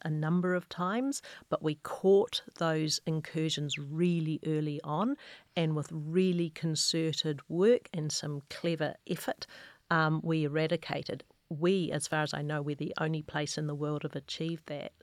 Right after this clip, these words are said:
So when I heard this week that red imported fire ants have been detected, established in Sicily, I go, "Unless they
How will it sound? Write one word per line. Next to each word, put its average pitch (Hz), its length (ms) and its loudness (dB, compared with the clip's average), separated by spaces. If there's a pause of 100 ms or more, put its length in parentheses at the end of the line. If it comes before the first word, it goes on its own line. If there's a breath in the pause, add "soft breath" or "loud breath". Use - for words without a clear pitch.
So - 180 -2
when 190 160 0
I 254 140 2
heard 254 320 0
this 240 340 2
week 285 340 2
that - 160 -8
red 196 200 2
imported 202 500 0
fire 202 400 -2
ants 185 440 0 (300 loud breath)
have 170 180 -4
been 165 180 0
detected, 165 680 -2 (120)
established 165 720 -4
in 156 120 -2
Sicily, 156 640 0
I 160 200 0
go, 156 380 -2 (800 loud breath)
"Unless 165 680 2
they 185 260 4